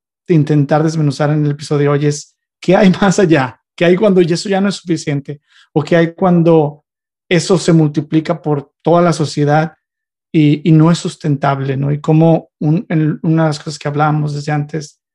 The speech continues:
tú y yo, es que la filosofía es el último punto, ¿no? Y a veces uno, como en Google, ¿no? Uno puede, puede intentar poner en Google, "¿Qué es lo que quiero hacer? ¿Qué es lo que tengo que hacer con mi vida?".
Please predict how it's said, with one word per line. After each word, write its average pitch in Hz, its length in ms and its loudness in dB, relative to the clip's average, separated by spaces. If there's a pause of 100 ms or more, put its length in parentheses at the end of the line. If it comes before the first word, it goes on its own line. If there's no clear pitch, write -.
(160)
tú 165 120 -2
y 170 80 2
yo, 160 200 2
es 156 160 -4
que 165 360 -4 (600)
la 143 200 0
filosofía 151 720 -2
es - 360 -8
el 147 140 0
último 147 340 -2
punto, 147 380 -4
¿no? 143 220 -4
Y 151 60 -2
a 147 60 0
veces 147 720 -6 (520)
uno, 160 440 2
como 156 200 2
en 151 80 2
Google, 151 320 4
¿no? 143 120 2
Uno 160 220 0
puede, 151 360 0 (120)
puede 156 260 0
intentar 143 500 -4
poner 143 220 2
en 143 60 2
Google, 139 360 -2 (680)
"¿Qué 175 100 4
es 180 60 6
lo 185 100 4
que 165 100 -6
quiero 165 180 0
hacer? 151 240 -2
¿Qué 156 100 -2
es 160 60 4
lo 165 100 0
que 165 80 -8
tengo 156 240 -2
que 156 80 -2
hacer 151 160 -2
con 160 100 -2
mi 143 120 0
vida?". 147 300 -2